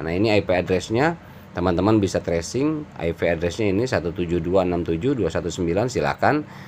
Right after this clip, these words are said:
dicek dari mana asalnya, itu, eh, pasti keluar kok. Nah, ter-,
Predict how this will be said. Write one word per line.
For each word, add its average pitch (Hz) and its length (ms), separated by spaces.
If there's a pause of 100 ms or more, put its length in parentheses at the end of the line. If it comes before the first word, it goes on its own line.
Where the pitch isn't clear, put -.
(180)
dicek 120 320
dari 87 240
mana 90 400
asalnya, 95 400
itu, 104 240
eh, 82 480
pasti 90 240
keluar 95 320
kok. - 320
Nah, 71 240
ter-, - 260